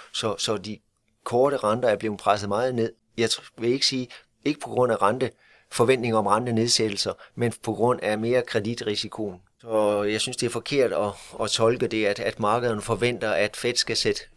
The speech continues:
renterne aggressivt ned her de, de kommende tre til seks måneder. Øh, men de kommer ikke så højt op, som vi førhen troede.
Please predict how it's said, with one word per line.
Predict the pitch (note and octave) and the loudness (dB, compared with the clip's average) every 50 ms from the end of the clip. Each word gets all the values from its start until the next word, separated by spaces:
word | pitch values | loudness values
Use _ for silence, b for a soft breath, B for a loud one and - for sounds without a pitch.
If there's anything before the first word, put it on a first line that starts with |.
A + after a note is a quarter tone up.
| - - | -2 2
renterne | A2 A2 B2 B2+ A#2+ A2+ A2+ - | 2 2 2 2 -2 -2 0 2
aggressivt | - A#2 A#2+ B2 - A2+ G#2 - - A2+ F#2+ F2+ | 4 4 4 4 0 -2 -2 -2 -2 -4 -4 -4
ned | G2+ G#2+ A2+ - | -4 -2 -2 -2
her | - A2 A#2 A#2 G#2+ | -2 0 0 0 0
de, | - G2+ G2 F2+ - - | 0 -4 -10 -12 -12 -12
de | A2+ G#2 | -10 -6
kommende | - - G#2+ A2 A#2 A#2 | -2 -2 -2 0 -2 -2
tre | G#2+ - - A#2 | -4 -2 -4 -4
til | G#2+ A2+ G2+ | -4 -4 -4
seks | - A#2 A2 - - | -4 -4 -4 -4 -6
måneder. | G#2 F#2+ G2 G#2 G#2+ G#2+ G2 F#2 E2+ E2 _ _ _ _ _ _ - - | -4 -4 -2 -2 -2 -4 -6 -6 -8 -12 _ _ _ _ _ _ -6 -2
Øh, | A2+ G#2+ G2+ F#2+ F#2+ | 0 2 2 0 -2
men | G2+ A2 A2+ A#2 C3 D3 - _ b b b b b b b b b b - | -2 0 0 0 0 -2 -6 _ b b b b b b b b b b -12
de | G#2+ G2+ | -8 -4
kommer | - G#2+ G#2 A2+ | -2 0 0 0
ikke | C3+ C3+ | 0 0
så | - B2 | -2 0
højt | A2+ B2 A#2 G#2+ | 0 0 2 2
op, | G#2+ A2 | 0 0
som | - - A2 G#2 | -2 -6 -8 -8
vi | G#2 G#2 | -8 -10
førhen | G2+ - B2+ B2+ A2 G#2 G#2+ F#2+ | -8 -4 -2 -2 -2 -2 -6 -8
troede. | - - G2+ G2 G2 A2 A#2+ A#2 | -6 -6 -4 -4 -4 -4 -6 -10